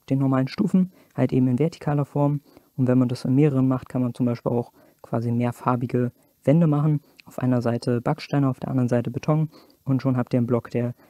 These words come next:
zwei verschiedene Farben hat. Also an sich, ähm, ist es ziemlich, ziemlich gut. Und ich würd sagen, lang genug geredet, schauen wir uns an, wie das Ganze funktioniert.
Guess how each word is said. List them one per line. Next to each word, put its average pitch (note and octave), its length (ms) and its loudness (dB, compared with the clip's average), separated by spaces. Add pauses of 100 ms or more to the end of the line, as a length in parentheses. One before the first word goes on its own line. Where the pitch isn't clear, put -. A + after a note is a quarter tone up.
(120)
zwei F#3+ 160 -2
verschiedene B2+ 400 0
Farben A#2+ 320 -2
hat. A#2+ 160 -4 (460)
Also C3 160 -2
an B2 100 2
sich, - 300 -2 (320)
ähm, B2 220 0
ist B2+ 120 -6
es - 320 -10
ziemlich, G3 240 2
ziemlich C#3 240 -2
gut. G3 240 2 (960)
Und C#3+ 260 2
ich - 80 -12
würd D#3 100 0
sagen, E3 300 0 (440)
lang F3 140 4
genug F3+ 160 4
geredet, E3 520 2
schauen E3+ 200 2
wir D#3 60 4
uns C#3+ 100 -2
an, C#3+ 300 0 (100)
wie - 80 -4
das E3 160 -4
Ganze B2 460 -2 (100)
funktioniert. A#2+ 680 0